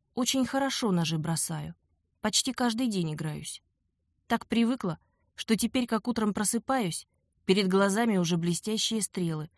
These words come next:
соскальзывающие с ладоней. Такие маленькие ручные животные.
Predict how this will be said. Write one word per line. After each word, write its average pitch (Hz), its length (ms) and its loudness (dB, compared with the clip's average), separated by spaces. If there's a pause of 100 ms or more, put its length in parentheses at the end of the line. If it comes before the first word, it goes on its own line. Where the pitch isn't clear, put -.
(120)
соскальзывающие 175 960 -2
с - 80 -4
ладоней. 160 480 -4 (540)
Такие 233 640 0 (440)
маленькие 196 800 2
ручные 233 520 2
животные. 196 720 -4